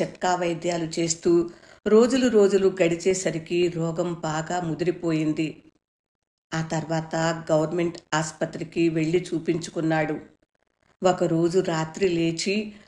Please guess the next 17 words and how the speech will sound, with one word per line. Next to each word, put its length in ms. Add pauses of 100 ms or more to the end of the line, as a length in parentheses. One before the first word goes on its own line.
(160)
కూర్చుని 600 (280)
ఊపిరి 500
అందనట్లుగా 880
దగ్గాడు. 400 (840)
"గుండెల్లో 520
నొప్పిగా 580
ఉంది 260
విశాలాక్షి" 920 (320)
అన్నాడు. 480 (600)
విశాలాక్షి 920
గబగబా 680 (580)
తవుడు 300
వేయించి 600
కాపడం 520
పెడుతుండగానే, 1000 (580)
"తల 240
బ్రద్దలవుతున్నట్టుగా 1300